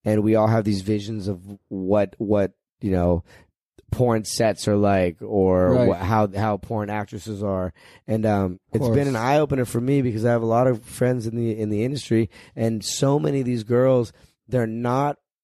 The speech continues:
Speaker 1: what you think they are. You know, when, when they're on camera, they're one person, but at a party or when we go out, they're the quiet ones. They're the ones in the corner that are just chilling.
Speaker 2: For real?
Speaker 1: Yeah, really. It's, it's,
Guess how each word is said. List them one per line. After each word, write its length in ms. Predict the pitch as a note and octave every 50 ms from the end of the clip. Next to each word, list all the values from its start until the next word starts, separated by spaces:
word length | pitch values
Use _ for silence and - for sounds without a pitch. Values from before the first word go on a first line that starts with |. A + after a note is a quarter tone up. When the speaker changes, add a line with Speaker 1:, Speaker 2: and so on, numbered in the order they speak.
| _ _ _ _ _ _ _ _ A2+ G#2 _ _ _ _
Speaker 1:
what 340 | - A2 G#2 G#2+ A#2+ B2+ B2 B2
you 160 | A#2 A2 G2+
think 340 | - - - B2+ B2+ B2 -
they 200 | - G#2+ G#2 G2
are. 460 | F#2+ G#2 A2+ A#2 A2 G2+ F#2+ F#2+ A#2 C3
You 140 | A#2 A2 A2+
know, 160 | A2+ G#2+ G#2+
when, 260 | G#2+ A2+ A#2+ A#2+ G#2+
when 140 | A2+ A#2+ A#2
they're 120 | A2+ A2+
on 180 | A#2 C3 D3 C#3
camera, 420 | - - C3+ C#3 D3+ D3 C#3 B2+
they're 140 | A2+ A2+ G#2+ G#2
one 260 | G2+ A2+ A#2+ C3 B2
person, 500 | - A2+ A#2 B2+ C3+ - - G#2 G2 - _ - - _ -
but 200 | A2+ A2+ G#2+ -
at 200 | - A2+ A2 G#2
a 60 | G2
party 500 | - - A2+ A#2 B2 C3+ C#3 C#3 C3+ B2+
or 120 | A#2+ A#2 A2+
when 80 | A2
we 80 | A2 A2
go 200 | G#2 A#2 A2+ A2 A#2+
out, 240 | B2+ C3+ B2 G#2+
they're 160 | F#2+ A#2 C3 C#3
the 80 | C#3
quiet 420 | - - G#2 A2 A#2 C3 C#3+ C#3+ A2+
ones. 320 | G2 F2+ E2+ F2+ F#2+ -
They're 160 | A#2+ A2+ A#2+
the 80 | B2+ B2+
ones 200 | B2 B2+ A#2+ G#2+
in 80 | A2
the 80 | A#2 A2
corner 280 | - - A#2+ B2 B2 A#2
that 140 | A#2 A2+ A2
are 60 | A2+
just 260 | G#2+ G#2+ A2 F#2+ -
chilling. 320 | - - B2+ B2 C3 A#2 F#2+
Speaker 2:
For 120 | F#2+ C3+
real? 440 | A#2+ B2+ C#3+ F3 G#3 A3+ A#3+ A#3 G#3+
Speaker 1:
Yeah, 400 | A#2 A#2+ B2+ C#3+ D#3 D3 B2+ G#2+
really. 520 | G#2+ A2 A2+ A#2+ C#3 D#3 D#3 C3 G#2+ G#2
It's, 260 | G#2 A#2+ - - -
it's, 280 | C3+ B2 A#2 - -